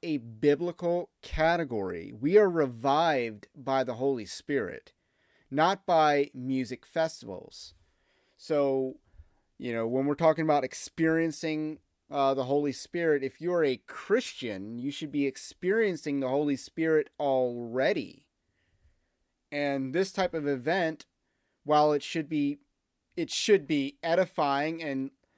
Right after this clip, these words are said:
encouraging of your spirit, of the Holy Spirit within you, uh, to grow, it's not the only place, it's not necessary for this to happen.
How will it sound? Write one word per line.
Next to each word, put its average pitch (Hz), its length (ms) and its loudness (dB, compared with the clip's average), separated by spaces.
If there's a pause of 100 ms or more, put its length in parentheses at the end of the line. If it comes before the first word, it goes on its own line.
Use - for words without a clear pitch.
(120)
encouraging 180 800 -2
of 120 160 -6
your 113 120 -10
spirit, - 520 -8
of 120 120 -6
the 123 80 -4
Holy 120 240 -6
Spirit 113 320 -8
within 156 320 -8
you, 120 260 -4 (840)
uh, 120 380 0 (280)
to 147 100 -10
grow, 147 580 4 (1500)
it's 170 300 -2 (100)
not 160 600 0 (500)
the 170 260 2
only 165 380 2
place, 151 420 0
it's 143 240 -4
not 147 180 -2
necessary 139 920 -2
for 127 160 -12
this 117 440 -8
to 139 180 -6
happen. - 760 -8